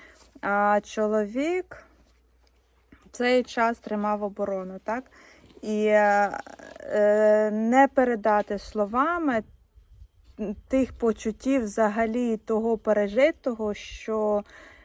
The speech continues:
м, було. Е, ну, я не хочу згадувати,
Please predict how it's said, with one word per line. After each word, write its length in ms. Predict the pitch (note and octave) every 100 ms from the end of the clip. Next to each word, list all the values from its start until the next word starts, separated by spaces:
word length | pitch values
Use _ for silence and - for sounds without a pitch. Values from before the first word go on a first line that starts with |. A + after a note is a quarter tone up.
| _
м, 320 | - A#3+ G#3 G3+
було. 640 | G#3+ A3 C4 D#4+ F4+ F4+ - _ - - - _ _
Е, 840 | - G3+ G#3 G#3 G#3 G#3 G#3 G3+ -
ну, 400 | A#3+ C#4 A3 F#3
я 180 | A3+ G4+
не 120 | A#4
хочу 320 | - F#3+ F#3
згадувати, 640 | F3+ A#3+ D#4 B3+ A3+ C#4+